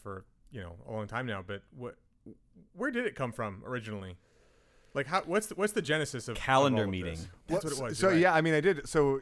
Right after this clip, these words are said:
Speaker 3: you know, three times a year, we meet together, pastors, staff, and a few key leaders, just to, to talk through the plan for the year. Um, those are worthless now, we've learned, because <laughs> you plan a year
Speaker 2: What?
Speaker 3: ahead.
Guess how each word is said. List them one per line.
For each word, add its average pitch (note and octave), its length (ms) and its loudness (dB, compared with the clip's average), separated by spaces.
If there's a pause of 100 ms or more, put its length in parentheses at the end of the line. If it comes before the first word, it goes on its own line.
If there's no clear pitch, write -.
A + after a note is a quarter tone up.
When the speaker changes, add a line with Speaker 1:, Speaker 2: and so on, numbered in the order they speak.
(100)
Speaker 3:
you D#3+ 60 -4
know, A2+ 220 0 (160)
three F3+ 160 -2
times E3+ 240 0
a B2 60 -6
year, A2 360 0
we A#2+ 220 -8
meet A#2+ 240 -10
together, A2 180 -4
pastors, B2 760 -2
staff, G#2+ 600 -4
and A2 80 -10
a G2+ 60 -8
few - 180 -14
key G#2+ 220 -12
leaders, F#2+ 680 -10
just - 240 -12
to, G#2 240 -2 (240)
to A#2 100 -12
talk A#2+ 360 -4
through G#2+ 580 -6 (320)
the A2+ 80 -4
plan A#2 420 -4
for G#2 380 -6
the G2 120 -12
year. F#2 480 -12 (360)
Um, F#2 380 -6 (840)
those C#3 140 2
are A#2+ 60 -2
worthless G2 500 -6
now, F2 220 -8
we've E2+ 200 -14
learned, E2 300 -12 (160)
because F#2+ 460 -10 (160)
<laughs> G#3 160 4
you G3+ 160 6
plan G#3+ 320 6
a - 20 6
year E3 160 6
Speaker 2:
What? - 200 12
Speaker 3:
ahead. D#3 320 6